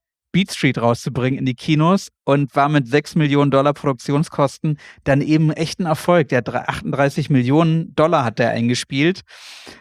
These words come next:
Und Regisseur war halt eben dieser Joel Silberg. Und die haben ja im selben Jahr auch noch mal Breaking zwei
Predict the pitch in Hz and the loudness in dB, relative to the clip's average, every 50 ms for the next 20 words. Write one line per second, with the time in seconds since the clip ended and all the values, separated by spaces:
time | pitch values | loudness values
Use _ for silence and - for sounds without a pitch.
0 | - _ _ - 156 151 147 151 151 151 151 156 156 156 - - - - _ _ | -20 _ _ 0 2 4 4 4 4 2 2 0 -2 -2 -4 -10 -20 -20 _ _
1 | _ _ _ _ _ _ _ _ _ - 123 139 143 135 127 135 139 135 123 - | _ _ _ _ _ _ _ _ _ -2 2 2 2 2 2 0 -2 -2 -4 -2
2 | - 165 165 185 175 143 147 143 135 147 147 147 113 131 139 139 143 135 131 127 | 2 2 2 2 2 2 0 0 0 -2 -4 -4 -4 -4 -4 -2 -2 -2 0 2
3 | 131 127 113 123 127 120 120 117 - - - 139 135 120 120 117 120 131 143 - | 2 0 2 2 2 2 2 0 -2 -2 -2 -2 0 0 0 0 0 0 -2 -4
4 | - _ _ - - - - - 127 117 131 127 135 165 165 156 139 123 131 135 | -12 _ _ -20 -20 -12 -6 -4 -2 0 2 2 2 4 2 2 2 2 2 2
5 | 151 156 151 139 139 139 143 147 147 - 127 123 - 156 143 135 143 127 104 107 | 2 2 2 2 2 2 2 0 0 0 -2 -2 0 2 2 2 2 0 2 2
6 | 127 131 139 - 147 135 - - - 139 135 143 151 131 107 | 0 0 0 0 -2 -2 -4 -4 -2 -2 0 0 0 -2 -4